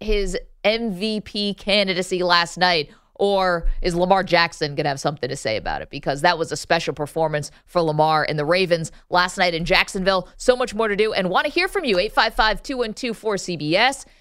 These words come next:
You can watch the show, if you'd like. YouTube dot com slash C B S Sports Radio, Twitch dot T V slash C B S Sports Radio. It's Maggie and Perloff, just getting going on this Monday, C B S Sports Radio.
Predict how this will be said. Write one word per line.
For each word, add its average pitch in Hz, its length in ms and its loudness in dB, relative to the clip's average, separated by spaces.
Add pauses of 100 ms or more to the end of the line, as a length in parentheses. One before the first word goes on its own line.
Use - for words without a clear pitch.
(220)
You 170 60 -14
can 160 160 -4
watch 170 320 0
the 180 80 -6
show, 139 400 -6 (640)
if - 160 -10
you'd 147 80 -8
like. - 320 -8 (580)
YouTube 180 440 -2
dot 139 180 2
com 139 220 -2
slash 143 240 -4
C 165 120 -6
B 151 100 -2
S 147 80 -2
Sports 151 260 -4
Radio, 143 260 -2
Twitch - 460 -6
dot 160 240 2
T 175 180 -8
V 165 180 -2
slash 151 320 0
C - 200 -6
B 147 160 -2
S 139 140 -2 (120)
Sports 160 340 -4
Radio. 147 380 0 (200)
It's 185 140 0
Maggie 196 280 2
and 180 100 -4
Perloff, 170 500 0 (220)
just 226 180 -2
getting 214 200 2
going 214 320 0 (180)
on 220 140 0
this 208 160 -2
Monday, 185 340 0
C 165 160 -8
B 156 80 -4
S 151 80 -2
Sports 165 240 -6
Radio. 139 260 -4